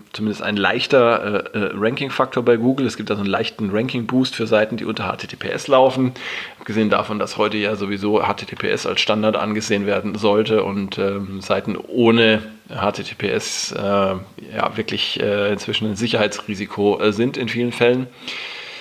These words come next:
Ähm, ja, und zu der Frage H-T-T-P-S-Websites, äh, da gibt's ja die Möglichkeit, verschiedene Arten von Zertifikaten, äh, zu verwenden,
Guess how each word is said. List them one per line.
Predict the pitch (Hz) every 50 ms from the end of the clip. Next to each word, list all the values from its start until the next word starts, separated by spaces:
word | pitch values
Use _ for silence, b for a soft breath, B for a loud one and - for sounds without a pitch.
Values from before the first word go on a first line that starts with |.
| B B B - 139
Ähm, | 135 123 127 127 127 127 127 131 127 127
ja, | 143 151 139 107
und | 110 110 107
zu | - 123
der | 120 117 110
Frage | - 113 117 120 135 139 139 139 139 139 139 139 139 139 139 139 131 120
H-T-T-P-S-Websites, | 120 - - 117 120 110 - 120 127 - - 151 147 143 - - 143 131 131 131 131 131 - -
äh, | 139 127
da | 113 110
gibt's | 107 - - -
ja | - 120
die | 113 123
Möglichkeit, | 110 113 120 120 123 117 - - 117 113
verschiedene | - 120 - - - 131 127 131 117 90
Arten | 107 120 120 - 123
von | - 117 110
Zertifikaten, | - 113 95 - - - - - - 107 104 - - 113 101 90
äh, | 92 101 107 -
zu | - 113
verwenden, | 98 110 107 110 107 113 123 139 170 165 170